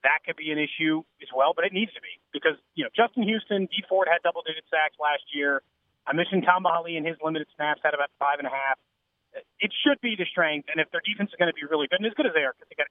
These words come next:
Eric Berry, Marcus Peters in the secondary, for this team to be great, their defense has to be great. And to get back to that, they gotta get to the quarterback. And our, our defensive coordinator, Bob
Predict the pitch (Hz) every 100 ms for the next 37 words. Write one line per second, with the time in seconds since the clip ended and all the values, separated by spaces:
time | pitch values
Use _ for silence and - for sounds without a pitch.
0 | 160 139 - 131 120 123 - - - -
1 | - - 131 - 95 82 87 _ _ _
2 | _ - 190 233 - 233 208 175 151 -
3 | 120 151 220 - - _ _ _ 170 160
4 | 165 165 156 139 143 131 - 123 - 123
5 | 110 - 135 127 123 117 - 151 - 185
6 | 180 180 196 185 170 156 147 - - 151
7 | 117 101 95 - - _ _ _ _ _
8 | - 170 180 208 202 - 208 175 196 165
9 | 147 143 143